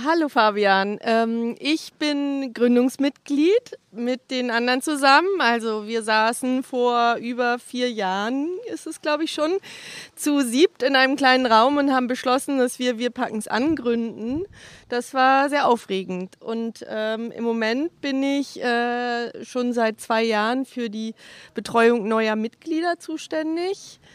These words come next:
Ich, äh, wenn sich jemand anmeldet und einen Mitgliedsantrag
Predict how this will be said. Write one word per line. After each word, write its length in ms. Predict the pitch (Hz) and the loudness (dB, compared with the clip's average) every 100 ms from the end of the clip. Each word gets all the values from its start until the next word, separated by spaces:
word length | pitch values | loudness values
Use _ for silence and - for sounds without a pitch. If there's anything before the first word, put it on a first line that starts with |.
| - - _ | -20 -20 _
Ich, 380 | - 233 - - | -6 -6 -8 -6
äh, 340 | 240 226 226 220 | 0 2 2 2
wenn 300 | 233 240 226 | 0 0 0
sich 260 | 233 226 247 | -2 -2 -2
jemand 280 | 233 226 | 0 0
anmeldet 680 | - 220 247 254 262 269 - | 0 0 2 4 4 2 -2
und 140 | 233 - | -4 0
einen 220 | 226 226 | 0 0
Mitgliedsantrag 1080 | 233 - 262 254 - 214 247 - 262 247 | -4 -4 -6 -6 -6 -6 -6 -8 -4 -4